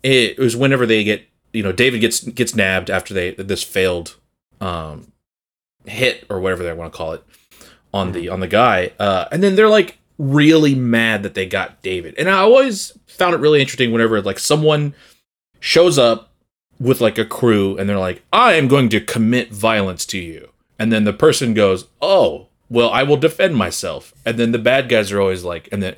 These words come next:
the bad guys in this case are the main characters, but they're like, "God damn it, how dare they fight back? I'm so pissed." <laughs> And it's like,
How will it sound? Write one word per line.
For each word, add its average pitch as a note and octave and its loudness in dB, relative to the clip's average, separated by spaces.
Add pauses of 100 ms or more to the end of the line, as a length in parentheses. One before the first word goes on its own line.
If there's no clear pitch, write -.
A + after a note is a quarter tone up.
(100)
the G2 -12
bad F#2 0
guys E2+ -6
in E2 -14
this D#2+ -12
case - -12
are E2 -12 (280)
the G2 -6
main E2 -14
characters, E2+ -6 (680)
but D#3 2
they're G3 6
like, D#3 0
"God G3 2
damn G3 6
it, F#3+ 4
how G#3+ 2
dare F#3+ 2
they C#3 4
fight A2+ -2
back? - -2
I'm F#3+ 2
so E3 4
pissed." D3+ 2
<laughs> - -8
And G3+ 0
it's D3+ -6
like, D3+ 4